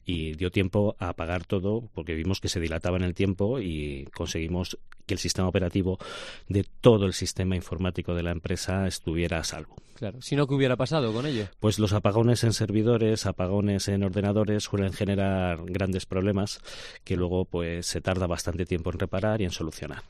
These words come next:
Speaker 2: Ujú. ¿Cuáles son los principales, eh, riesgos de un, eh, apagón, ¿no? ¿Y a qué se enfrentan nuestras, eh, empresas? Mejor dicho, ¿a qué se han enfrentado? Porque, efectivamente, eh, lo he mencionado, Segovia ha sido la provincia de toda Castilla y León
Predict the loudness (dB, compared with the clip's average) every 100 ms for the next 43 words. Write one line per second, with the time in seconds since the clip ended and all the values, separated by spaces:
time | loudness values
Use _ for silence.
0 | -12 -8 -8 -8 -14 -20 -20 -20 -2 0
1 | 2 2 2 0 2 2 4 2 2 0
2 | 2 0 2 0 2 4 4 4 0 0
3 | 0 2 0 -2 -2 2 4 4 2 2
4 | 0 0 0 0 0 0 0 2 2 4
5 | 2 0 0 0 0 0 -2 0 0 0
6 | -2 -2 -2 0 2 0 -2 -10 -20 -12
7 | -4 0 2 2 0 -2 -4 -20 -12 -4
8 | -4 0 0 4 4 2 2 4 4 2
9 | -2 -6 -2 0 4 4 2 -2 -6 -6
10 | 0 2 2 0 -2 -2 -6 -4 0 2
11 | 2 0 0 0 0 -2 2 2 4 4
12 | 2 0 0 2 2 2 0 0 0 -2
13 | 0 2 2 2 0 0 -2 -2 -2 0
14 | -2